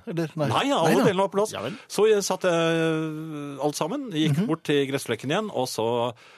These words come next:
Speaker 2: var det brrrr, og så var det brrrr,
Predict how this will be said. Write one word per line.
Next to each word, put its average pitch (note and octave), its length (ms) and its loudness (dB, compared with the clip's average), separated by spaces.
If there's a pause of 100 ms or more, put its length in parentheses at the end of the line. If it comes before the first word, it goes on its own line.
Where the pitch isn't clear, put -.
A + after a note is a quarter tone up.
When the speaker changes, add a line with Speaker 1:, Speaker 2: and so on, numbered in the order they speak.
(160)
Speaker 2:
var G2+ 120 0
det G#2+ 160 0 (360)
brrrr, D4 1300 2
og G3+ 80 0
så F#3+ 320 -2 (320)
var C#3+ 200 0
det C#3 120 -4
brrrr, A#2 720 -6